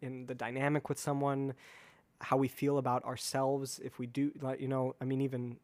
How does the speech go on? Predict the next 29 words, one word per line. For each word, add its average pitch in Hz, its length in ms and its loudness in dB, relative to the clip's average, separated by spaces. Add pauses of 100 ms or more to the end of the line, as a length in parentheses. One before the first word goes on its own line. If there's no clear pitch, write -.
right, 123 300 -6
our 123 80 -4
sense 127 260 -4
of 123 100 -4
our 120 100 -2
personal 127 500 -4
ethics - 480 -6
and 127 140 -4
what's 131 240 -6
right 135 200 -2
for - 160 -4
us. 160 320 0 (540)
If - 160 -4
we 143 80 4
don't 156 180 8
listen 139 200 2
to 139 40 2
our 131 80 2
bodies, 135 300 4
it's 120 180 -4
easier 127 380 0
to 127 160 -8
not 120 200 -4
listen 120 380 -8
to 123 100 -10
those 123 220 -6
sorts - 280 -10
of - 80 -14
things. - 420 -12